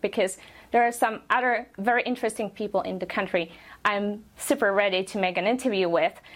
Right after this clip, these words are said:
So please let me know. Um, if you also consider, like, sponsoring this, uh, podcast, I'm super happy to discuss this with you. I will leave a link for my LinkedIn down in the description, and I'll be happy, uh, yeah,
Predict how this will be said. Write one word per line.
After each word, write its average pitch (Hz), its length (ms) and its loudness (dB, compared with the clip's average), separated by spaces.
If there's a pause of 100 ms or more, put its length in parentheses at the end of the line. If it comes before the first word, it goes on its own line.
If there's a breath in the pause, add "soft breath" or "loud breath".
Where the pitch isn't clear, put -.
(160 loud breath)
So 208 460 0
please 247 400 -2
let 233 220 2
me 220 100 -2
know. 220 320 -2 (400 loud breath)
Um, 208 460 2 (160)
if 254 160 -2
you 240 100 4
also 220 640 2
consider, 220 800 0 (140)
like, 185 260 -2
sponsoring 247 840 0 (280)
this, 214 360 0
uh, 196 220 2
podcast, 294 460 -2 (100)
I'm 214 140 -4
super 220 260 -2
happy 220 280 0
to 226 140 -8
discuss 208 300 0
this 196 200 -2
with 185 180 0
you. 277 240 0 (400 loud breath)
I 214 100 4
will 220 340 4
leave 233 320 0 (200)
a 196 100 2
link 208 260 0
for 202 200 -2
my 190 180 2
LinkedIn 202 600 -2 (320 loud breath)
down 220 320 2
in 214 100 -2
the 208 80 2
description, 220 720 0
and 202 140 0
I'll 196 160 0
be 208 140 -2
happy, 185 560 -2 (360 loud breath)
uh, 170 180 0 (120)
yeah, 202 140 -2